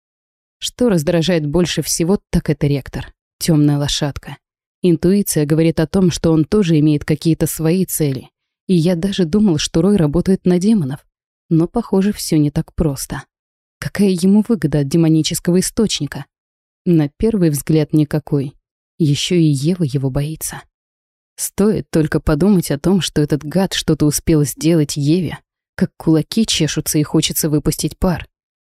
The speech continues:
Хорошо, что в последнее время я почти не пересекаюсь с ректором.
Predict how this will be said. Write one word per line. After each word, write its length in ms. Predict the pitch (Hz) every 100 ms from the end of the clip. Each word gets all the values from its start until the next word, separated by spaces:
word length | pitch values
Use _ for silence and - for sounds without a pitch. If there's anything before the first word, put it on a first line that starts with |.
| _ _ -
Хорошо, 380 | 156 147 -
что 200 | 240 -
в 60 | 156
последнее 480 | 165 - 160 156 151
время 280 | 175 180 147
я 140 | 151
почти 360 | - 147 - 175
не 140 | 151
пересекаюсь 600 | - 147 - - 151 139
с 100 | -
ректором. 480 | 151 135 - -